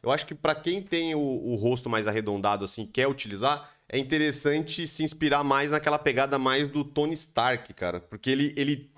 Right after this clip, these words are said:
faz bem recortadinho, é bem, ele é bem reto, ele tem um trabalho ali bem angular.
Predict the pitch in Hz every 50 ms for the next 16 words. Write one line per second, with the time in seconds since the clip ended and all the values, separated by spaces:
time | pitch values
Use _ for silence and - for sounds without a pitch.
0 | - - - 147 160 175 170 - - - _ _ _ 131 123 147 170 208 233 202
1 | 180 190 190 - 185 165 156 - 156 123 120 117 135 170 170 139 127 117 147 170
2 | 196 214 208 196 175 147 123 101 - _ _ _ _ _ _ _ _ - 123 143
3 | 139 - 156 185 208 196 131 101 104 117 131 147 160 160 151 160 151 135 127 131
4 | 123 147 156 165 170 160 175 156 135 120 117 131 139 147 143 135 127 135 135 120
5 | 131 143 160 170 170 160 156 143 131 123 113 117 127 160 160 131 - -